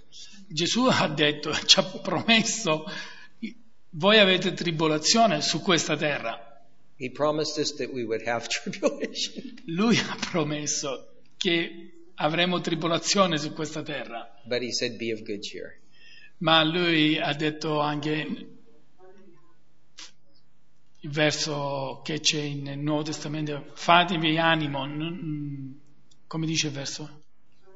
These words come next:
Speaker 1: Ecco.
Speaker 2: Yeah, because he is in control.
Speaker 1: Perché lui è in controllo.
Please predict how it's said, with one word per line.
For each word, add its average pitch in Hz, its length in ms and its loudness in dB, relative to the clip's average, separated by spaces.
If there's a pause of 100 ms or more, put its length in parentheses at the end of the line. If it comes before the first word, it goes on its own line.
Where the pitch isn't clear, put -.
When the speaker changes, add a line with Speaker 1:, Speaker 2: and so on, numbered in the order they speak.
(1400)
Speaker 1:
Ecco. 151 360 0 (960)
Speaker 2:
Yeah, 104 240 -6 (120)
because 113 360 -4
he 120 280 -2
is 110 180 -2
in 101 340 -6
control. 92 380 -12 (380)
Speaker 1:
Perché 160 280 -4
lui 160 220 4
è 165 80 4
in 165 160 2
controllo. 127 800 -6